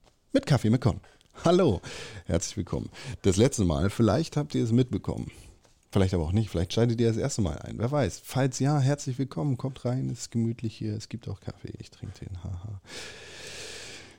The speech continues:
Das letzte Mal habe ich, glaub ich, im Juli eine Folge von Kaffee mit Con nicht aufgenommen, aber rausgeschickt in die ganze Welt und hab erzählt, was mich gestört hat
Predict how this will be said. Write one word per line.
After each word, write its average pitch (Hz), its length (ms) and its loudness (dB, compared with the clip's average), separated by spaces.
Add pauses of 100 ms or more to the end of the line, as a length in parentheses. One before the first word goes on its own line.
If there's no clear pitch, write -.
(160)
Das - 160 2
letzte 151 180 4
Mal 131 260 10 (800)
habe 101 120 2
ich, 92 80 -4
glaub 92 120 0
ich, 82 80 -2
im 87 100 2
Juli 92 500 2
eine 82 180 -2
Folge 82 260 -6
von 82 140 -8
Kaffee - 240 -6
mit 76 120 -10
Con 87 340 -2 (280)
nicht 120 200 2
aufgenommen, 131 420 -2 (800)
aber 101 480 2 (180)
rausgeschickt - 600 -2
in - 100 -6
die 90 60 -2
ganze - 260 -8
Welt - 280 -12 (540)
und 92 360 -2
hab 107 200 -4
erzählt, - 440 -2 (180)
was 92 200 -6
mich 90 120 -4
gestört - 320 -8
hat - 180 -12